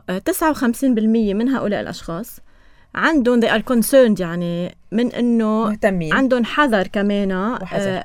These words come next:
Speaker 1: حذر من الأخبار، لأنه بي-، بيعتقدوا، يعني تسعة وخمسين بالمية من خمسة وتسعين ألف شخص
Speaker 2: أوف.
Speaker 1: بيعتقدوا إنه الأخبار يلي بيواجهوها على تيك توك، على إكس، على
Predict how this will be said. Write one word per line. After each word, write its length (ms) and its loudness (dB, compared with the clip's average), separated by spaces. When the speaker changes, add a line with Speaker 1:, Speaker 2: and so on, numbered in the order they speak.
Speaker 1:
حذر 420 0
من 180 4
الأخبار، 640 -2
لأنه 360 0
بي-، 180 0
بيعتقدوا، 840 -2
يعني 200 -6
تسعة 240 -2
وخمسين 360 -2
بالمية 340 2
من 120 -2
خمسة 300 -4
وتسعين 300 -6
ألف 160 -8
شخص 380 -10
Speaker 2:
أوف. 140 -14
Speaker 1:
بيعتقدوا 540 0
إنه 120 -2
الأخبار 640 -2
يلي 220 2
بيواجهوها 540 -2
على 200 -4
تيك 200 -12
توك، 240 -8
على 200 -4
إكس، 400 -8
على 260 -6